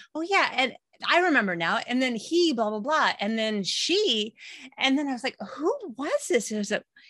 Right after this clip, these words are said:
you know, my other friend so-and-so or my other friend. I was just standing there and I already told, like, a huge part of the story. And then I just burst out laughing. And she's like, "What? Who? Who?" And I'm like,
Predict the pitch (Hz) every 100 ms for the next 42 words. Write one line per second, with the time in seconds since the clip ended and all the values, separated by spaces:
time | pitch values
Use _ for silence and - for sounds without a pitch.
0 | - 214 185 165 202 285 302 262 208 -
1 | 233 277 349 339 403 427 415 220 170 -
2 | 214 320 - 403 381 202 175 - _ -
3 | - - 294 - 339 427 370 269 240 226
4 | _ _ - 254 269 330 440 247 - 269
5 | 466 196 170 170 - _ - 214 226 320
6 | 240 - 262 247 208 - 285 381 330 190
7 | - - - 254 262 311 392 415 294 -
8 | 240 262 208 262 240 - _ _ _ -
9 | 640 587 539 285 220 330 247 226 226 254
10 | 403 587 605 571 427 370 262 233 202 -
11 | 381 494 494 466 453 605 554 269 381 587
12 | 587 415 285 440 571 539 311 214 - -
13 | 508 508 523